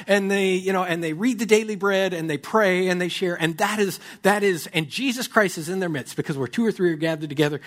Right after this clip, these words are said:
there he is, and it's, and it's wonderful. And, and on Thursday nights, there's seventy-five women who gather for B S F, and on Wednesday nights,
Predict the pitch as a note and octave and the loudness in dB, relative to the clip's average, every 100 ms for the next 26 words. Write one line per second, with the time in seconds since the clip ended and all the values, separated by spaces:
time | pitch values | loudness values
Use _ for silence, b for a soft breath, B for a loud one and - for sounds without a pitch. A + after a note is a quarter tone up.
0 | B B E3+ C3 C3+ F#3 E3+ - - E3 | B B 2 2 0 0 -2 -8 -6 -6
1 | C#3+ C3+ A#2+ A2+ B2+ - D3 C3+ B B | -6 -6 -8 -10 -14 -2 0 0 B B
2 | B F3+ E3 E3 D4 D4 B3+ B3 A3+ G#3+ | B 0 0 -6 0 0 2 2 2 0
3 | G#3 F3+ - A#3+ A#3 - G#3 G3 G3 F#3+ | -4 -2 0 0 0 -6 -4 -2 -2 -2
4 | F3+ E3 F3 E3+ E3+ D#3 C#3 D3 G#3+ F#3+ | -2 -2 -2 -2 -4 -4 -6 -2 0 0
5 | - F3+ D3+ E3 C#3 C#3+ G#3+ C4+ G#3+ A3 | 0 -2 -2 -4 -4 -2 0 0 0 0
6 | G#3 G3+ F#3+ | 0 -2 -4